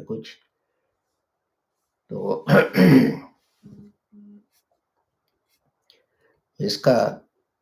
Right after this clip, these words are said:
ظاہر الارض، زمین کے اوپر کا حصہ، اور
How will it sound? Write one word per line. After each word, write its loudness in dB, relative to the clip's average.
ظاہر 2
الارض، 6
زمین 2
کے 4
اوپر 0
کا -10
حصہ، -20
اور -8